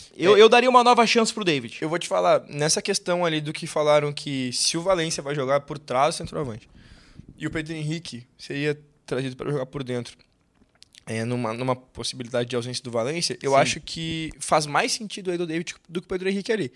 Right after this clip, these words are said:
Speaker 2: E o Pedro Henrique fica como uma alternativa ao Wanderson, exclusivamente.
Speaker 1: Ou talvez ao contrário, na cabeça do Kudê.
Speaker 2: Pode ser.
Speaker 1: Pedro Henrique por dentro e o David por fora.
Speaker 2: Ah, mas o David, o Da-, eu, eu acho que eu, bom,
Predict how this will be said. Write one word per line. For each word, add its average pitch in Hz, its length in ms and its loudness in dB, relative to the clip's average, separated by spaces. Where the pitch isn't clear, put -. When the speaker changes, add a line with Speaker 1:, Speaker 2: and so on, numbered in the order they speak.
Speaker 2:
E 135 40 -10
o - 20 -14
Pedro 135 200 -2
Henrique 131 160 -8
fica - 140 -14
como 160 200 -2
uma 156 180 -6
alternativa 156 580 -6
ao 175 200 4
Wanderson, 120 360 -6
exclusivamente. 160 760 -6
Speaker 1:
Ou 127 160 -4
talvez 123 300 -6
ao 120 60 -6
contrário, 165 420 0
na 123 100 -4
cabeça 120 320 -8
do 120 80 -10
Kudê. 113 280 -8
Speaker 2:
Pode 104 180 -4
ser. 196 140 -4
Speaker 1:
Pedro 117 300 -8
Henrique 117 460 -6
por 131 160 -4
dentro 127 360 -4
e - 20 -8
o - 0 -
David 143 360 -6
por 160 140 -8
fora. 127 380 -2
Speaker 2:
Ah, 139 160 -4
mas 120 160 -4
o 120 60 -8
David, 143 360 -8
o 139 120 -10
Da-, 127 100 -10
eu, 123 140 -4
eu 131 80 4
acho 135 200 4
que 165 60 -6
eu, 147 40 -10
bom, 160 240 -10